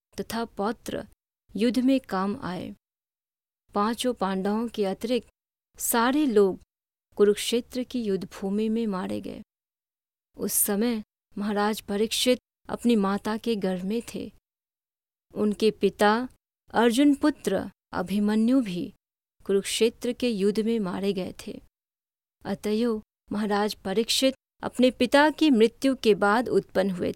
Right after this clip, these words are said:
थे। जब वे अपनी माता के गर्भ में थे, तो अश्वत्थामा ने इस बालक को मारने के लिए ब्रह्मास्त्र छोड़ा था।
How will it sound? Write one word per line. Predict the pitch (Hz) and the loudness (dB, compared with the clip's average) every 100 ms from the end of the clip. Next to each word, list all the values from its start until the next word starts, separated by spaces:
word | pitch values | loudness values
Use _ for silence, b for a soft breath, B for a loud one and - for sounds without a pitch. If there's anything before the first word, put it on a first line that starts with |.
| - | -8
थे। | - - _ _ _ _ _ _ - | -12 -14 _ _ _ _ _ _ -6
जब | 190 208 | 2 4
वे | 180 208 226 | 4 4 4
अपनी | - 220 214 | 2 2 2
माता | 196 202 214 | 2 0 -2
के | 214 226 | -2 -2
गर्भ | 202 202 202 | 2 0 2
में | 226 220 | 0 0
थे, | 233 240 - _ _ - | 0 0 -2 _ _ -2
तो | |
अश्वत्थामा | 233 214 - 285 - - 196 214 254 | 0 2 2 2 0 -6 -2 2 2
ने | 226 - _ _ _ _ - | 0 -2 _ _ _ _ -4
इस | 220 - | -2 0
बालक | 196 208 240 247 - | 4 6 6 2 0
को | 247 | 0
मारने | 220 202 220 233 233 | 2 4 4 4 2
के | 240 233 | 0 0
लिए | 247 | 0
ब्रह्मास्त्र | 185 196 196 208 262 - | 0 0 2 2 2 0
छोड़ा | 208 190 - | -2 -2 -4
था। | - 214 | -10 -14